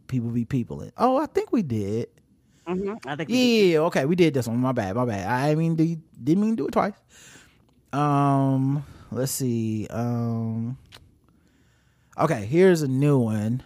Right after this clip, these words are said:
Speaker 1: This is from Zoe, who says, "Howdy. It took me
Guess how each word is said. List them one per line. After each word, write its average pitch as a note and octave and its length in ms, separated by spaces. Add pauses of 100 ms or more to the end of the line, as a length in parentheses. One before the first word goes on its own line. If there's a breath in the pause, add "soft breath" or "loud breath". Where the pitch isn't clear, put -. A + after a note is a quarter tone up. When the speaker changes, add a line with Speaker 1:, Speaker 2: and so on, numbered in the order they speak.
(140)
Speaker 1:
This C#3 260
is C3+ 140
from A2 260
Zoe, B2+ 360
who B2+ 120
says, A2+ 280
"Howdy. C3+ 540 (580 soft breath)
It B2+ 340
took F#3 340
me D#3+ 580